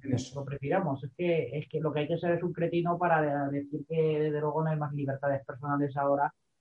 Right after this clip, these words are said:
Speaker 2: que, que existían con Franco, eso está claro, ¿no? Pero de ahí a preferir, eh, lo que dice Juanjo, eh, la diferencia es muy clara. Un sistema es, eh, el, el orden institucional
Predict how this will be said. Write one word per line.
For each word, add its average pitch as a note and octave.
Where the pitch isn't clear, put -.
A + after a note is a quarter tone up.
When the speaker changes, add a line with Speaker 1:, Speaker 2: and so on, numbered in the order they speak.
Speaker 2:
que, C3
que C3
existían B2
con A2+
Franco, D#3
eso C3+
está C#3+
claro, A#2
¿no? -
Pero C3
de C3
ahí C3+
a C#3+
preferir, C#3+
eh, A#2
lo E3+
que F3
dice F3
Juanjo, C3
eh, C#3
la E3
diferencia G3
es E3
muy C#3
clara. C3+
Un A3
sistema A#3+
es, D#3
eh, C3+
el, C#3+
el D3
orden G#3+
institucional F#3+